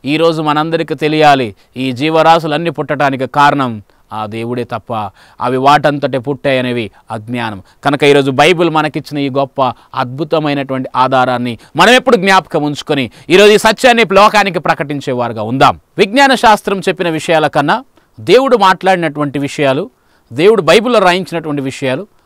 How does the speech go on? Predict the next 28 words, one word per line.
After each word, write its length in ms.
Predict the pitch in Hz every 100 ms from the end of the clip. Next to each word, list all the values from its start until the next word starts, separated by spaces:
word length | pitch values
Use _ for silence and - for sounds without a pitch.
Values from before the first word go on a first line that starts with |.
| _ 117
వాస్తవంగా 580 | 156 190 - 175 151
అందుకని 280 | 143 135 139
మనకు 200 | 131 123
కనబడుతూ 420 | 127 117 117 110
ఉన్నాయి. 260 | 117 117 95 _ _ _ _
మరొక 520 | 147 233 254 247 185 117 _ -
ప్రశ్న 260 | 175 - 202
కూడా 160 | 185
వేసుకుందాం, 520 | 151 151 - 151 123
మనిషి 320 | 139 202 - 175
ఎలా 320 | 160 151 120 - _ _ -
నిజంగా 320 | 131 151 143
పుట్టాడు, 440 | 139 131 127 107 - 120
మనిషి 320 | 156 196 175
ఎలా 180 | 151 147
కలిగాడు, 480 | 139 139 127 101 - _ _ -
మనిషి 300 | 156 202 196
ఎలా 180 | 175
సృజించబడ్డాడు? 880 | 170 143 131 175 165 139 131 127 117 - _ _
ఈరోజు 580 | 160 233 247 185 175 170 - _ _ 151
ఈ 100 | 254
విషయం 340 | 254 - 240
పైన 220 | 208 208 196
కూడా 200 | 208 208
అనేకమైనటువంటి 1200 | 180 240 233 226 208 196 180 175 160 156 143 170 _ _ _ _ _ -
వాదనలు, 720 | 123 156 170 175 165 165 220 _ -
సిద్ధాంతాలు 640 | 156 135 156 165 156 143 196
ఉన్నాయి. 420 | 151 139 143 98